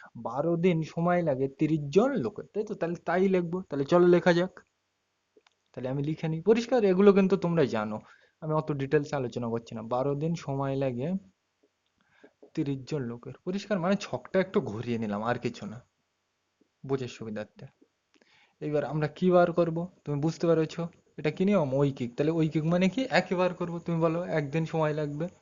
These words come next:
তুমি বলো। এবার দেখো, বারো দিন থেকে আমি কি একদিন করে দিই? তিরিশ করতে তিরিশ আগে লিখে নিই, তারপর বলছি। দেখো, এখানে বারো দিন ছিল সময়, এবার আমি ওটা একদিন করে দিয়েছি। এবার কোনো কাজ, ধরো, আমাকে বারো দিন করতে হবে, এবার বারো দিনের কাজটা আমাকে একদিনে শেষ করতে হবে। পরিষ্কার?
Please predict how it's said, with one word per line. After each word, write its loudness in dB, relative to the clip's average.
তুমি 2
বলো। 0
এবার 0
দেখো, -2
বারো 0
দিন 6
থেকে 0
আমি 2
কি -2
একদিন -4
করে -2
দিই? -8
তিরিশ -4
করতে -6
তিরিশ -6
আগে -4
লিখে -4
নিই, -4
তারপর -2
বলছি। -4
দেখো, 0
এখানে -2
বারো 2
দিন 6
ছিল 0
সময়, -2
এবার 0
আমি 2
ওটা 2
একদিন -2
করে 0
দিয়েছি। 0
এবার 2
কোনো 2
কাজ, 0
ধরো, 0
আমাকে 0
বারো -4
দিন -2
করতে -6
হবে, -6
এবার 0
বারো -2
দিনের 0
কাজটা -2
আমাকে 0
একদিনে 0
শেষ -10
করতে -10
হবে। -10
পরিষ্কার? 0